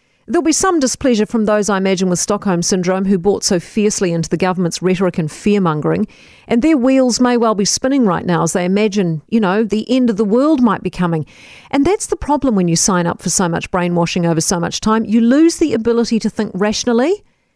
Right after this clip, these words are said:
and to think for yourself. So the government's got it right opening us back up, but what they've got wrong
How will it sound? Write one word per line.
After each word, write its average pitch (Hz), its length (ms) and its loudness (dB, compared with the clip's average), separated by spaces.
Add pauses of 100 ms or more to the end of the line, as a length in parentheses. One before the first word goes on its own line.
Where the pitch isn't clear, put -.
(340)
and 247 180 0
to 220 100 -4
think - 260 -2
for 240 80 0
yourself. - 640 0 (540)
So - 140 -2
the 294 60 0
government's 392 380 0
got 330 160 2
it - 60 -2
right 202 640 -4 (240)
opening 190 320 0
us 156 140 -2
back 185 260 -4
up, 160 180 -4
but 247 140 -2
what 359 240 -2
they've 440 180 0
got 262 180 -2
wrong 240 640 -4